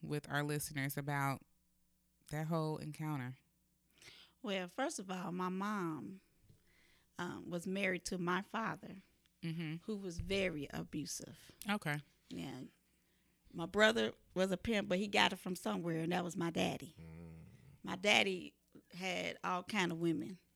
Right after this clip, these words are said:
Speaker 3: Mm-hmm.
Speaker 2: and it was known. And he was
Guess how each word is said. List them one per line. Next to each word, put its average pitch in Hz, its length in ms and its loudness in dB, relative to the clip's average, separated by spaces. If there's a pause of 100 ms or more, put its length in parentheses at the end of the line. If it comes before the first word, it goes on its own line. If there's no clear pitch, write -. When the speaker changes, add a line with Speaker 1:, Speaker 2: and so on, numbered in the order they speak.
Speaker 3:
Mm-hmm. 85 320 -6 (280)
Speaker 2:
and - 440 -4
it 190 120 -2
was 185 160 -4
known. 190 520 0 (480)
And 175 80 2
he 196 140 0
was 185 260 -6